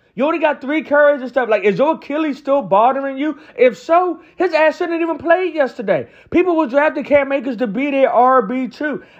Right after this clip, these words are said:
I don't know what to say as far as Cam Akers. I know I say this, though.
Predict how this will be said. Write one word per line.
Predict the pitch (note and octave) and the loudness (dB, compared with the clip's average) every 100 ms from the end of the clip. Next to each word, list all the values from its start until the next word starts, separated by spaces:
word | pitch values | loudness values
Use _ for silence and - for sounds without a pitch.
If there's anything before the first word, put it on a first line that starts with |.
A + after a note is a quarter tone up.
| _ | _
I | B3 D#4+ | 2 2
don't | F4 C#4+ | 0 0
know | C4 | 0
what | G3 D#4 E4+ | 2 -2 -2
to | C4+ | -8
say | A#3+ B3 G#3 D#3 - - | -4 2 4 2 -6 -2
as | A3 G#3+ | 0 2
far | A3 F#3+ | 2 2
as | F3 E3+ | 0 -4
Cam | G#3 F#3 F3 | 0 0 0
Akers. | E3+ D3 C#3+ | -4 -4 -4
I | G3+ | -2
know | A3+ G#3 | 0 0
I | F3 G3+ | 2 0
say | A#3 G#3+ | 0 0
this, | B3 E4 | 0 0
though. | A3+ G#3+ B3+ | 2 2 0